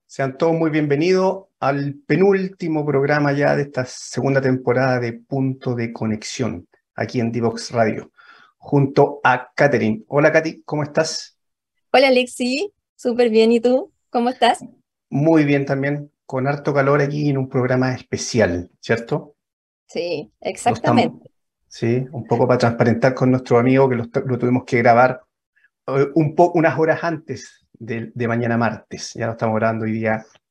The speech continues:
Speaker 1: hoy día lunes, ¿ya?
Speaker 2: Sí, sí, muchas gracias por, por esa consideración, Alexis. Se agradece mucho al equipo del programa.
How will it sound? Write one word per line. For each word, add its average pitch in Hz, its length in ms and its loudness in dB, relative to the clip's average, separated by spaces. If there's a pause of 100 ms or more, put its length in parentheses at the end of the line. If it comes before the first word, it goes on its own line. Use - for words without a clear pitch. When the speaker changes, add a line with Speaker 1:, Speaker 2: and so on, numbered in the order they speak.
(160)
Speaker 1:
hoy 127 100 -8
día 120 180 -2
lunes, 104 520 -2
¿ya? 113 320 -10 (680)
Speaker 2:
Sí, 214 680 2
sí, 214 380 4
muchas 226 280 0
gracias 254 420 2
por, 240 720 2
por 226 180 -4
esa 240 180 -4
consideración, 208 1200 -4
Alexis. 180 440 -4
Se 196 80 -8
agradece 185 360 -6
mucho 208 300 -6
al 214 180 0
equipo 202 280 -2
del 196 100 -4
programa. 147 400 -6